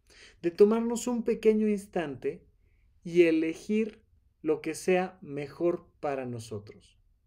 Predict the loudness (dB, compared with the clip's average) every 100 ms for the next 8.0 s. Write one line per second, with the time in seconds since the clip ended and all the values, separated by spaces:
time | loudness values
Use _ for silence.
0 | _ _ _ _ -8 -6 -4 -2 2 2
1 | 2 0 -2 0 0 0 -6 -6 -6 -8
2 | -6 -4 -6 -8 -12 -14 -14 _ _ _
3 | _ _ _ _ -6 -2 -2 4 4 6
4 | 6 6 4 2 -4 0 2 2 -4 -18
5 | _ -14 -8 -4 0 0 -2 -2 -2 0
6 | -2 2 4 4 4 2 0 -2 -4 -8
7 | -4 -2 0 0 0 2 4 6 4